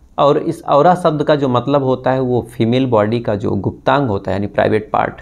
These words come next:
जिसे शुद्ध रूप से योनि बोलते हैं, यही औरा होता है। यानी उस फारसी भाषा में जिस शब्द से लिया गया, उस भाषा में स्त्री जाति का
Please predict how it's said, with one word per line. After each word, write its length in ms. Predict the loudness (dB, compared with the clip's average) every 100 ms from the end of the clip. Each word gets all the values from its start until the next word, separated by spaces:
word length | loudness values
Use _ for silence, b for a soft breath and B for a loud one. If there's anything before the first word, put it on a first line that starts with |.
| -10
जिसे 200 | -8 -8
शुद्ध 240 | -6 -4 -2
रूप 160 | -4 -4
से 140 | -2
योनि 340 | 2 2 2
बोलते 340 | 0 -2 -2 -8
हैं, 220 | -10 -20 -20 -20 _ _ _ -6
यही 400 | 0 0 0 -2 2
औरा 260 | 4 4
होता 340 | 0 -6 -12 -14
है। 220 | -14 _ b b b b b b b 2
यानी 320 | 4 4 2
उस 200 | 0 0
फारसी 360 | 2 2 0 0
भाषा 320 | 0 0 0
में 140 | 0
जिस 200 | -2 0
शब्द 220 | -2 0 -2
से 100 | 0
लिया 280 | 2 2
गया, 240 | 2 0 0
उस 160 | -2 -2
भाषा 360 | -2 -2 -4
में 240 | -6 -8 -12 -20 _ -10
स्त्री 340 | -8 -4 -2 0
जाति 320 | 0 0 -6
का 200 | -12